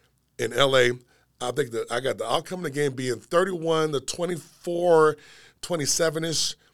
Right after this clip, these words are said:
We win, we beat the Packers in a, in a close game. In the A F C Championship game, I got Buffalo beating Cincinnati, and that's gonna be very close, too. I got that being a twenty-eight to twenty-one outcome.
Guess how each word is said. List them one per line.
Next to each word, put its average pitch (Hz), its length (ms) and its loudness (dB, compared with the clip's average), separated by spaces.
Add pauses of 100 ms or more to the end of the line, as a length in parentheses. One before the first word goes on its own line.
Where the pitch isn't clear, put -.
(140)
We 117 140 -8
win, 131 220 2
we 139 100 -6
beat 147 160 -8
the 135 80 -6
Packers 143 480 -4 (160)
in 127 100 -8
a, 107 80 -4
in 110 140 -8
a 101 40 -10
close 143 300 -2
game. 139 380 -2 (640)
In 113 100 -8
the 123 180 -2
A 202 120 6
F 185 60 0
C - 140 -2
Championship 156 400 -6
game, 147 200 -2
I 143 80 2
got 123 260 -2
Buffalo 180 320 -2
beating 139 180 -8
Cincinnati, 139 600 0 (540)
and 120 120 0
that's 185 160 2
gonna 165 120 -6
be 131 100 -6
very 139 240 6
close, 135 260 -2
too. 139 160 -2
I 139 40 2
got 147 220 -4
that 135 140 -2
being 127 200 -4
a 104 40 -6
twenty-eight 151 460 -6
to 113 80 -10
twenty-one 131 640 -2 (340)
outcome. 139 560 0